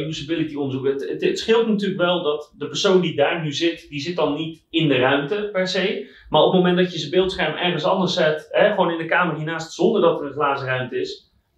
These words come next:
kan hij nog steeds gewoon zijn werk doen. Want het gaat er vooral over, eh, wat hij ziet op het scherm en wat hij iemand ziet doen. Dus, eh, dat is ook weer iets van, het ziet er wel gaaf uit. En als je hoger in conversieonderzoek doet,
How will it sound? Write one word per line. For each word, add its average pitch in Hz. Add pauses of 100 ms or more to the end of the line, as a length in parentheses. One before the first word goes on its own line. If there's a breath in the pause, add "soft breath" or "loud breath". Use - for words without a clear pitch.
(240)
kan 233
hij 226
nog 214
steeds -
gewoon 127
zijn 139
werk 214
doen. 131
Want 180
het -
gaat 180
er 131
vooral 165
over, 127 (120)
eh, 135
wat 143
hij 131
ziet 151
op -
het -
scherm 151
en 147
wat 151
hij 180
iemand 160
ziet 147
doen. 185 (500 loud breath)
Dus, 151
eh, 143
dat 185
is 185
ook 220
weer 190
iets 185
van, 165
het 151
ziet 170
er -
wel 165
gaaf 139
uit. 214
En 143
als 151
je 147
hoger 175
in 156
conversieonderzoek 139
doet, 139